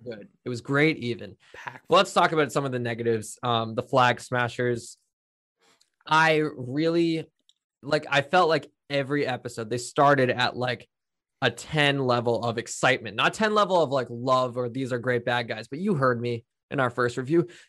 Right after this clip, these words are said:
Speaker 1: "These guys are Thanos sympathizers. That's
Speaker 2: Yeah,
Speaker 1: such a
Speaker 2: yeah,
Speaker 1: cool
Speaker 2: yeah.
Speaker 1: storytelling technique."
Speaker 2: <laughs>
Speaker 1: And then each week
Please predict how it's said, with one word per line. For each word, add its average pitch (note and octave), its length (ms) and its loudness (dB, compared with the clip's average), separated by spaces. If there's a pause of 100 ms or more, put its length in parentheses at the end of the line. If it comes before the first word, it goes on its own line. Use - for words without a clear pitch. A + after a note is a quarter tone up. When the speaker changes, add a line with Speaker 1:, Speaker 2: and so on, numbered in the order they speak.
Speaker 1:
"These G3+ 200 -4
guys G#3 240 -6
are G3+ 100 -4
Thanos G3 400 -4
sympathizers. G3 800 -2
That's G3 160 2
Speaker 2:
Yeah, - 60 0
Speaker 1:
such G3+ 180 0
a G3+ 40 -2
Speaker 2:
yeah, D3+ 80 -4
Speaker 1:
cool G3 160 4
Speaker 2:
yeah. C#3 120 0
Speaker 1:
storytelling G#3 580 0
technique." G3 560 0
Speaker 2:
<laughs> A3+ 220 -6
Speaker 1:
And E3 80 -2
then E3 160 4
each D#3+ 240 0
week D#3+ 320 0